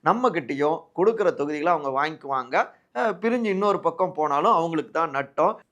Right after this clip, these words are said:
அதனால திமுகவுக்கு தான் ஃபேவர் பண்ணியிருக்காரு எடப்பாடி. அஹ், அவங்கவங்க எடுக்கிற முடிவு நமக்கு சாதகமா அமையுது அப்படிங்கிற மனநிலை மு க ஸ்டாலினுக்கு அப்படிங்கிறாங்க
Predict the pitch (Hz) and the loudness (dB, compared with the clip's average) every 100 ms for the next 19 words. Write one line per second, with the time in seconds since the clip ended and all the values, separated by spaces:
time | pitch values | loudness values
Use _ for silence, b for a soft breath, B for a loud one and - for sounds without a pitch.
0 | _ 151 180 175 143 127 135 131 - _ | _ 6 8 8 6 4 2 2 -2 _
1 | - 170 208 196 202 190 180 185 226 240 | -2 0 2 0 4 6 4 2 2 4
2 | 190 196 180 165 160 156 143 - 147 160 | 4 4 4 0 -2 -2 -2 2 4 4
3 | 202 - 147 160 165 - 143 135 151 180 | 0 -4 2 6 4 4 0 2 4 4
4 | 117 b b _ 160 147 131 110 117 156 | 2 b b _ 2 4 2 2 2 2
5 | 156 170 233 202 175 160 165 175 165 147 | 2 0 2 4 6 6 4 4 2 0
6 | 147 190 226 185 196 180 - 165 165 165 | 0 0 2 2 0 -4 0 2 4 0
7 | 156 165 170 160 156 147 160 - - 139 | 0 0 0 0 -2 0 -2 -6 -6 -6
8 | 139 135 131 120 131 151 135 123 131 - | -4 -4 -6 -6 -6 -6 -8 -6 -6 -6
9 | _ 127 131 - - 131 135 - 127 131 | _ -10 -10 -8 -6 -6 -6 -4 -2 -2
10 | 123 120 - 135 117 123 113 107 139 226 | -6 -12 -4 -4 -4 -8 -10 -8 -4 -2
11 | 139 | -4